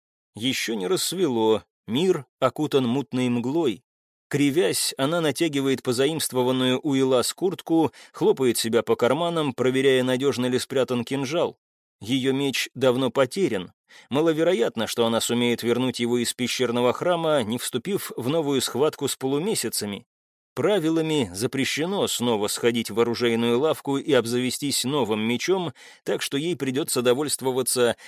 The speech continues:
ржавым кинжалом, который Чами хранила с дворцовых времён, тайком приобретя через цепочку неких странных дам, приторговывающих тупыми ножами. Но всё лучше, чем ничего. Воздух снаружи холоднее, чем ожидала Кала.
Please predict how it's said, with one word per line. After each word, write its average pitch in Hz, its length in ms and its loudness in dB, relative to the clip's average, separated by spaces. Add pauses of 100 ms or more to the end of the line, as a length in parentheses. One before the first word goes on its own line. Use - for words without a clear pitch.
(120)
ржавым 139 540 -2
кинжалом, 143 640 0
который 139 460 0
Чами 165 320 -2
хранила 127 480 0
с 104 60 -4
дворцовых 120 580 -2
времён, 120 480 0 (280)
тайком 143 520 2
приобретя 120 600 2
через 127 280 -2
цепочку 131 540 -2
неких 123 420 -2
странных 107 600 -2
дам, 165 340 0 (220)
приторговывающих 170 1200 0 (140)
тупыми 120 380 0
ножами. 127 540 -2 (360)
Но 135 180 0
всё - 300 -2
лучше, 131 500 -2
чем 123 320 -2
ничего. 120 640 0 (840)
Воздух 117 540 0
снаружи 120 480 0
холоднее, 127 640 0
чем 110 200 -2
ожидала 113 460 2
Кала. 110 540 2